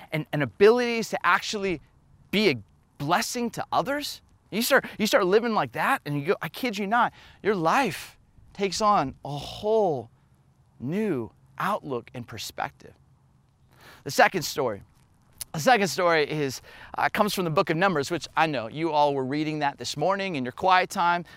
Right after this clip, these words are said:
'cause you're, you're more holy than me. But in Numbers chapter thirteen,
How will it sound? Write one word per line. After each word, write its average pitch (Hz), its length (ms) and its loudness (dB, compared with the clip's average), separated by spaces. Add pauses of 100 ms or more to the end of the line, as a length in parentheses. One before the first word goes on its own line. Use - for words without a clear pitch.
'cause 147 140 -6
you're, 214 240 2
you're 196 100 2
more 214 200 2
holy 226 320 4
than 143 200 -4
me. 226 300 0 (180)
But 220 140 2 (220)
in 214 180 2
Numbers 240 400 4
chapter 190 360 4
thirteen, 220 720 0